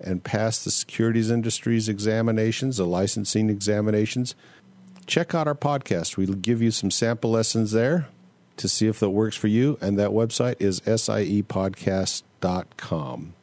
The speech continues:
The total length, by the way, of those S I E exam lessons is thirty-six hours and fifty-three minutes. It's a substantial examination, much more difficult than the real estate examinations.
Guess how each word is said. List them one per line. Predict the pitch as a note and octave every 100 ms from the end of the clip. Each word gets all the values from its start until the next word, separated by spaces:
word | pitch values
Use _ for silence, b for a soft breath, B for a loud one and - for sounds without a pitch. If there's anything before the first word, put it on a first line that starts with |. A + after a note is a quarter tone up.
| B B -
The |
total | - - A#3 G#3+ B2+
length, | B2+ G2+ F2+
by | - F#2+
the | F2+
way, | F2 F2+ F2+
of | G2+ F#2
those | G2+ G2+ G2 -
S | G#2+ -
I | G2
E | F#2+ G2
exam | F2+ F2+ G2 F#2+
lessons | F#2 G2 G#2 A2 G#2+
is | G2 F2+
thirty-six | - C3+ D3 C3 A#2 G2+
hours | G#2+ G#2 G#2 F#2+
and | F2+ F2+
fifty-three | - C3+ - A2 - G2+
minutes. | F#2+ F2 D2 - B B B B B -
It's | C#3+ D3 A#2
a | A2 A2+
substantial | G#2+ G#2+ F#2 - G2+ G2 F#2 F#2
examination, | F2+ E2 F2+ F2 F2 E2+ - D#2 F2+
much | G#2+ C3 -
more | A#2 A2
difficult | G2 G#2 - - F#2+ F2+ D#2+
than | F2
the | F2+
real | F#2 F#2
estate | F2 - D#2+
examinations. | D2+ D#2 D#2 C#2+ C#2+ C#2 - - - -